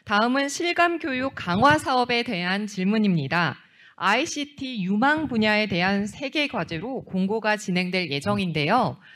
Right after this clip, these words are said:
모든 과제에 지원이 가능한가요? 질문 주셨는데요. 어, 계속해서 박수현 팀장님께서 답변 부탁드립니다.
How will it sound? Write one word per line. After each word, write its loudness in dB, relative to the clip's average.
모든 2
과제에 0
지원이 -2
가능한가요? 2
질문 -2
주셨는데요. 0
어, -6
계속해서 0
박수현 0
팀장님께서 2
답변 -2
부탁드립니다. 0